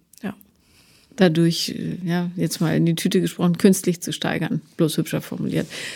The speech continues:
Speaker 2: Würde dir ein ganz anderes Standing geben, auch dir selber gegenüber.
Speaker 1: Ja.
Speaker 2: Was noch?
Speaker 1: Mm, ich traue mir vieles nicht zu,
Speaker 2: Mhm.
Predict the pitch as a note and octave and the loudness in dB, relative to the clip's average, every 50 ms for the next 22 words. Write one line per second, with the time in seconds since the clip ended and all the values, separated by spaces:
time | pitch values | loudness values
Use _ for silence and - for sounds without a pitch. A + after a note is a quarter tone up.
0 | - - - - G#3+ B3 A3+ B3+ A#3 G3+ G#3+ A3 G#3 G#3 G3+ F#3+ G3 G#3 - - | -14 -4 4 6 6 8 8 6 4 4 2 2 2 2 2 2 2 0 0 0
1 | G3 F#3+ F#3 F#3 F#3 - - - F#3 F3+ E3+ F3 F3+ F3 - - - - D#3+ D#3+ | -2 -2 0 0 -2 -2 0 2 2 2 2 0 -2 -4 -4 -4 -2 -2 -2 -2
2 | - - _ _ _ _ - - - F3+ - - G3 F3 E3+ - - F3+ D#3+ - | -4 -8 _ _ _ _ -10 -4 -4 -4 -2 2 0 2 2 2 0 -2 -2 -4
3 | E3+ D3+ - - - - E3+ - - - _ _ _ _ _ _ _ _ _ _ | -4 -4 -4 -4 -4 -4 -4 -6 -6 -8 _ _ _ _ _ _ _ _ _ _
4 | _ _ - G#3+ G3+ G#3 A3 - - _ _ _ _ _ _ _ _ _ _ _ | _ _ -10 -8 -8 -8 -8 -12 -20 _ _ _ _ _ _ _ _ _ _ _
5 | _ _ _ _ _ - _ _ _ _ _ _ _ _ _ _ _ _ _ _ | _ _ _ _ _ -20 _ _ _ _ _ _ _ _ _ _ _ _ _ _
6 | _ _ _ _ _ _ _ _ _ _ _ _ _ - - - F3+ F#3+ G3 G3 | _ _ _ _ _ _ _ _ _ _ _ _ _ -12 -4 0 4 6 6 6
7 | - F3+ E3+ E3+ - - _ _ _ _ _ _ _ _ - F#3+ F#3 F#3 F3+ - | 6 4 2 2 -2 -6 _ _ _ _ _ _ _ _ -4 -2 0 0 0 0
8 | F3 - - G#3 G3+ G3 F#3+ F#3 - F#3 F#3+ F#3 - F#3+ F3+ - - - G#3+ G#3+ | -2 0 2 4 4 4 4 2 0 0 0 0 -4 -4 -6 -4 -4 0 0 2
9 | G#3 G#3+ A3 G#3+ - _ _ _ _ _ - F#3+ F#3 G#3 A3+ B3+ | 2 2 0 -2 -6 _ _ _ _ _ -4 -2 0 0 0 -2